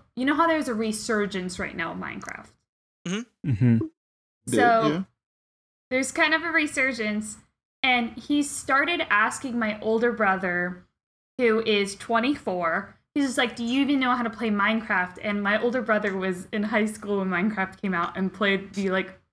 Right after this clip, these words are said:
Speaker 1: original Minecraft. And so I started laughing at my younger brother because I was like, "Sir, sir, don't, do not." And,
Speaker 3: Don't question
Speaker 1: but,
Speaker 3: the veteran.
Speaker 1: but
Speaker 3: Respect your elders.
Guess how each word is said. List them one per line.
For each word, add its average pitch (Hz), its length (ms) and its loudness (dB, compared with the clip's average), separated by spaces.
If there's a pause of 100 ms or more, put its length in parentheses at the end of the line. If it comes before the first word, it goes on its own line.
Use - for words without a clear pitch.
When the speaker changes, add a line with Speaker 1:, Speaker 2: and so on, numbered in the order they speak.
(280)
Speaker 1:
original 214 540 2
Minecraft. 262 680 2 (420)
And 247 140 4
so 220 220 0
I 208 120 0
started 226 360 0
laughing 185 440 -2
at 185 200 -4
my 175 100 -4
younger 170 260 -6
brother - 280 -8
because 180 300 -8
I 190 80 2
was 180 100 -4
like, 185 160 -6
"Sir, 185 540 -2 (520)
sir, 208 220 0
don't, 208 360 -2 (320)
do 202 140 -2
not." 202 440 2 (600)
And, 254 380 4
Speaker 3:
Don't 120 120 6
question 127 300 0
Speaker 1:
but, 247 140 8
Speaker 3:
the 104 60 0
veteran. 107 500 -2 (560)
Speaker 1:
but 226 140 0
Speaker 3:
Respect 233 400 4
your 113 120 -2
elders. 107 520 -6